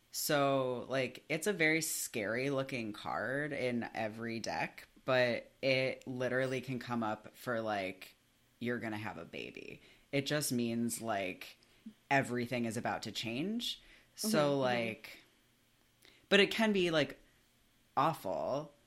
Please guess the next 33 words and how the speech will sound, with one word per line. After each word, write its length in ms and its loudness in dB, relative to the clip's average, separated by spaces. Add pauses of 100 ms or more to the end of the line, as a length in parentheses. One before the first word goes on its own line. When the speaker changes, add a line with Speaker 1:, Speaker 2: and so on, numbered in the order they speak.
(120)
Speaker 1:
Like, 240 0
it 240 -4 (280)
can 640 0 (720)
definitely 560 0
mean 440 -2
terrible 600 -6
things, 560 -6 (440)
but 120 6
it 80 8
also 320 2
Speaker 2:
Mm. 40 -4
Speaker 1:
doesn't 300 -2
always. 600 -4 (400)
Speaker 2:
Feels 160 -6
like 120 -4
the 80 -4
death 300 -6
card, 260 -8
right? 280 -6 (320)
Speaker 1:
The 120 6
death 260 6
card 280 4 (140)
usually 680 0
doesn't 340 -4
mean 460 -8 (800)
something. 540 -2 (100)
It 260 -2 (380)
can 220 2
mean 160 6
something 240 -2
very, 200 -2
very 240 -6
hard, 640 -4